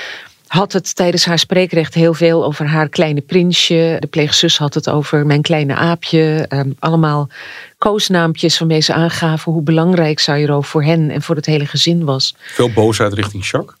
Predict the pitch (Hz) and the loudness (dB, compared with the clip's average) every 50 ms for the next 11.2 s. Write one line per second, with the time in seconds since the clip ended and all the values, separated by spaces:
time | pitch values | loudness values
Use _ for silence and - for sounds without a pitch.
0 | - - - - - - - _ _ _ _ _ _ _ - - 143 143 185 202 | -20 -20 -20 -20 -20 -20 -20 _ _ _ _ _ _ _ -4 -2 2 4 4 4
1 | 240 214 - 185 165 156 165 160 160 - 165 156 156 - 165 160 - - 160 147 | 2 2 0 -2 0 2 0 0 0 0 -2 -2 -2 -2 -4 -6 -4 -4 -4 0
2 | - 160 180 196 - - - - - _ 165 170 190 156 131 131 135 160 156 143 | 0 0 0 0 -6 -12 -12 -16 -18 _ -4 0 0 0 0 -2 -2 -2 -2 0
3 | 147 156 156 147 - 170 160 151 151 - - 160 156 156 151 151 151 151 151 - | 0 0 -2 0 0 0 0 0 -2 -2 -2 0 0 2 2 0 0 0 -2 0
4 | - 175 185 175 160 160 151 - - 196 170 165 160 156 160 151 - - - 165 | 0 2 2 2 2 2 0 0 0 0 0 2 2 0 0 -2 -2 -4 -2 -2
5 | 170 160 - 160 - - 156 156 - - 165 160 160 160 160 160 156 156 156 151 | -2 -4 -4 -8 -2 0 0 2 2 2 2 4 4 4 4 2 2 2 2 2
6 | 151 151 156 151 - 165 165 175 180 165 - 156 - 156 151 147 - - 156 160 | 2 2 2 0 2 0 2 2 0 0 0 -2 0 0 0 0 0 -2 0 0
7 | 160 160 165 165 - 156 143 151 147 143 - - 170 156 151 147 147 143 139 147 | 2 2 0 0 0 -2 -2 -2 -4 -2 -2 0 0 2 2 0 0 0 0 0
8 | 147 - - 143 139 - 151 160 170 170 147 147 135 - - - - - - - | 0 0 -2 -2 -2 -2 0 2 2 2 0 0 -4 -6 -10 -12 -10 -10 -10 -12
9 | - - _ _ - - 143 117 156 - - 196 180 - - 175 165 190 196 185 | -14 -16 _ _ -4 -2 -2 -2 -2 -4 -2 -2 0 2 0 0 0 0 -2 -2
10 | 175 - - 180 180 175 165 156 - - - 165 165 151 165 160 - - 165 160 | 0 -2 -2 0 0 0 0 0 -2 -2 -2 -2 0 0 0 0 2 2 2 2
11 | 160 160 156 156 | 2 2 0 -2